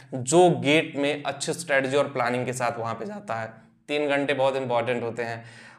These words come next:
वो तीन घंटे में आप कैसे प्लान करते हो ना, ये बहुत मैंडेटरी है। अगर वो तीन घंटे प्लानिंग सही, आपने प्लानिंग करके एग्जीक्यूट कर दिया,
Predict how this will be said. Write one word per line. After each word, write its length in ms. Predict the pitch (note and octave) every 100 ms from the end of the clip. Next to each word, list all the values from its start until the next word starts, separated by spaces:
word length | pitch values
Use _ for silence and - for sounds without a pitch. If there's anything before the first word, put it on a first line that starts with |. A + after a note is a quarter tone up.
| _
वो 80 | C#3+
तीन 260 | C#3+ E3
घंटे 240 | D#3+ D3+ D#3
में 80 | D#3
आप 200 | D3+ D#3
कैसे 320 | C#3+ C#3 E3
प्लान 380 | E3 B2+ D3 D#3
करते 280 | C#3 B2+
हो 80 | B2+
ना, 100 | C3
ये 120 | C3
बहुत 380 | B2+ A#2+ A#2+ B2+ B2
मैंडेटरी 500 | A#2 A2 G#2 A2 G#2+
है। 180 | G#2+ G#2+ _
अगर 180 | B2+ C3+
वो 80 | C#3+
तीन 240 | C3+ C#3+
घंटे 220 | C3+ C3 C3+
प्लानिंग 440 | B2 B2 C3+ E3+
सही, 220 | - C#3
आपने 300 | C3 A#2+ B2+
प्लानिंग 600 | B2 - - D3 C#3 D#3+
करके 200 | D#3 D3
एग्जीक्यूट 560 | D#3+ C3+ C3 C3 F3 F3
कर 120 | C3+
दिया, 240 | A2+ A#2